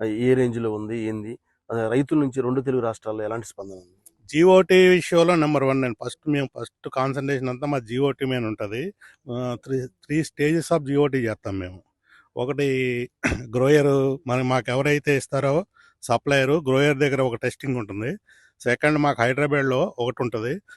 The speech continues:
Speaker 2: థర్డ్ ఏంటంటే మేము కోల్డ్ కండిషన్‌లో కర్ణాటక or లేదంటే మనకి మదనపల్లి ఏరియాలో ఇంకోటి పెడతాం. ఎందుకంటే మనకి సమ్మర్లో ఒకసారి ఎండ ఎక్కువగా ఉన్నప్పుడు మనకి హైదరాబాద్ సరౌండింగ్‌లో జీఓటీ క్లారిటీ ఉండదు.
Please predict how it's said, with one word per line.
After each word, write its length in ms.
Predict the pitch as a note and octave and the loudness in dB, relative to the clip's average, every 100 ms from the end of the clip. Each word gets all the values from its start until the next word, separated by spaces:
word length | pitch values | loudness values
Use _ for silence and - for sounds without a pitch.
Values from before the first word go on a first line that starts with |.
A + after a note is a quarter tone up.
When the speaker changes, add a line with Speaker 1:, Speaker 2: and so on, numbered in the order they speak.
| _ _ | _ _
Speaker 2:
థర్డ్ 240 | B2 D3+ D#3 | 2 4 4
ఏంటంటే 380 | D3+ D3 C#3+ | 4 2 0
మేము 540 | F#3+ E3 D3+ C3+ C3+ C3 _ _ - | 0 0 0 -2 -4 -8 _ _ 0
కోల్డ్ 260 | D3+ E3 | 4 4
కండిషన్‌లో 500 | E3 D#3 D#3 C#3 D3+ | 4 2 2 0 -4
కర్ణాటక 640 | E3+ C3+ C#3+ D3+ D3 D3 E3 _ _ _ _ B2+ | -2 -2 0 -2 0 -2 -4 _ _ _ _ -4
or 120 | E3 G3 - | -4 -4 -8
లేదంటే 440 | C3+ C#3+ D3 F3+ F#3 _ _ _ _ - | -4 -2 -2 -4 -6 _ _ _ _ -6
మనకి 240 | B2+ A#2+ | -4 -2
మదనపల్లి 500 | C3 C3+ D3+ D3 D3+ | -2 0 0 0 0
ఏరియాలో 480 | D3 D3 C#3+ F#3+ G3 - _ - | 2 2 0 0 -2 -8 _ -10
ఇంకోటి 260 | B2 C#3 | -2 -2
పెడతాం. 340 | A#2 A2 - A#2 | -2 -6 -6 -4
ఎందుకంటే 400 | C#3 D3+ D3+ D#3 | -2 0 0 0
మనకి 360 | D3+ C#3 C#3 | 0 -2 -4
సమ్మర్లో 640 | - C3 D#3 E3 E3+ E3 E3 | -4 -2 0 2 2 2 2
ఒకసారి 520 | C#3 C#3+ C3+ D3 D3 | -2 -6 -6 -6 -6
ఎండ 200 | C3 D3+ | -6 -4
ఎక్కువగా 300 | D#3 D#3+ D3+ | -4 -4 -4
ఉన్నప్పుడు 340 | D3 C#3+ C#3+ | -4 -6 -8
మనకి 420 | D#3+ C#3 C#3+ C3+ C3 | -10 -10 -12 -10 -8
హైదరాబాద్ 380 | C3 D3 D3+ C#3+ | -4 -4 -4 -6
సరౌండింగ్‌లో 400 | C3+ C3+ C#3 D#3 | -8 -6 -6 -6
జీఓటీ 320 | B2+ C#3 C#3 | -4 -6 -6
క్లారిటీ 360 | C3+ A#2+ B2 B2+ | -8 -10 -8 -6
ఉండదు. 300 | G#2 F#2 | -6 -8